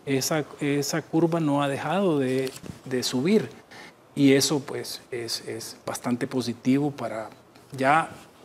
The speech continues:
en, en términos económicos del país, eh, que tenemos. Y lo que quería mencionar e insistir es que,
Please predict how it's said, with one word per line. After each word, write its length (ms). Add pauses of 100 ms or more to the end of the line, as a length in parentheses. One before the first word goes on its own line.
(120)
en, 220
en 160
términos 540
económicos 1040
del 220
país, 540 (420)
eh, 320 (480)
que 100
tenemos. 380
Y 100
lo 140
que 100
quería 320
mencionar 520
e 120
insistir 480
es 100
que, 220